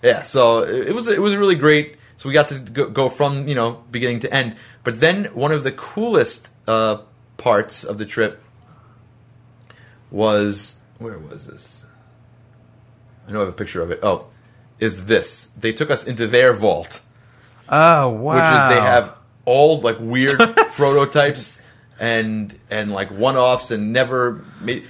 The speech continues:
Speaker 1: made to production. Like, that guitar right there, that's Eddie Van Halen's actual guitar,
Speaker 2: <laughs>
Speaker 1: you know, that he sent back for whatever reason. Um, there's Derek, uh, the other tech, uh, the other, um, rep, excuse me. Uh, and, yeah, this was awesome. And they were just like, they were like, you know,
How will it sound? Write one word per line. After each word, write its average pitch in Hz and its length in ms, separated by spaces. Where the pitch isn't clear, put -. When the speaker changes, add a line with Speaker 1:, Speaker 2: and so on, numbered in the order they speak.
Speaker 1:
made 117 120
to 107 60
production. 120 260
Like, 113 100
that 151 140
guitar 165 240
right 147 160
there, 147 320
that's 135 300
Eddie 143 180
Van 131 180
Halen's 127 360
actual 123 340
guitar, 123 440
Speaker 2:
<laughs> - 240
Speaker 1:
you 123 100
know, 113 200
that 110 220
he 113 120
sent 113 260
back 117 200
for - 100
whatever 127 200
reason. 131 420
Um, 107 380
there's 117 260
Derek, 107 420
uh, 101 140
the 104 100
other 107 140
tech, 113 360
uh, 113 60
the 117 80
other, 113 180
um, 104 160
rep, 110 200
excuse - 300
me. 117 140
Uh, 104 540
and, 117 420
yeah, 131 140
this 147 260
was 139 120
awesome. 131 400
And 123 100
they 139 80
were 156 120
just 151 220
like, 147 380
they 143 80
were 139 80
like, 135 240
you 208 80
know, 180 300